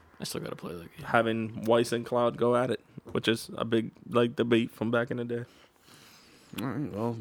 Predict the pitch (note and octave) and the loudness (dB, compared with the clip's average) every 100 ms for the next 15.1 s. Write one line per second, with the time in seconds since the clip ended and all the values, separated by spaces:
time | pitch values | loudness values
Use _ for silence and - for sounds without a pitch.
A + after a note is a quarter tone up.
0 | F#2+ A#2 B2 B2+ C3+ C3 B2 B2+ B2+ - | -2 2 6 6 8 6 4 4 0 4
1 | C3 C3+ A#2+ B2 - A#2+ G#2+ G2+ F#2+ G2 | 6 8 8 4 4 2 2 2 0 0
2 | - A#3 A#3+ E3+ D#3+ D#3 - - - E3+ | 6 8 8 6 4 -2 -10 -2 2 6
3 | D#3+ - - B2+ D3+ A#3 A#3 G#3+ A#3 A#3 | 4 2 -14 2 4 6 6 6 6 4
4 | G3+ F3 A#2+ G#2 - - - - A#2 - | 6 6 6 4 -2 -16 -20 -4 0 4
5 | D3 C#3 F#3+ - E3+ D#3 D3+ - - - | 6 6 4 6 8 6 2 -8 -2 4
6 | C#3+ C#3 A2+ A#2+ A2+ G#2+ - A2+ G#2+ - | 6 6 6 6 4 4 0 2 6 8
7 | C3+ A#2+ A#2+ C3 D#3+ A3+ F#3+ F3 B3 D#3+ | 10 10 8 10 10 8 8 8 8 6
8 | A2 C3+ G#3 - F3+ F3+ C#3 C3+ C#3+ - | 6 6 6 4 4 4 6 6 6 8
9 | C#3 A#2+ A#2+ - - - - B2+ D3+ F3 | 8 8 4 -8 -20 -12 2 6 8 8
10 | F3 E3 D#3 C#3 C3+ B2 C3+ B2+ A#2+ - | 8 8 8 6 4 6 6 6 6 2
11 | - A#2+ C#3+ C3+ A#2 A2+ - - A2+ A2+ | 2 6 8 8 6 4 0 0 2 2
12 | A2+ - C3 B2 A2 A2+ - B2+ C3+ C#3+ | -2 4 6 8 6 4 6 6 8 6
13 | C3+ B2 B2 A#2 G#3+ G#3+ G#2 A2 G#2+ A2 | 6 4 4 4 4 4 2 2 4 6
14 | G#2 A#2+ A2 A2 B2 B2+ A#2+ B2+ A2 G2+ | 8 6 4 6 6 6 6 8 8 8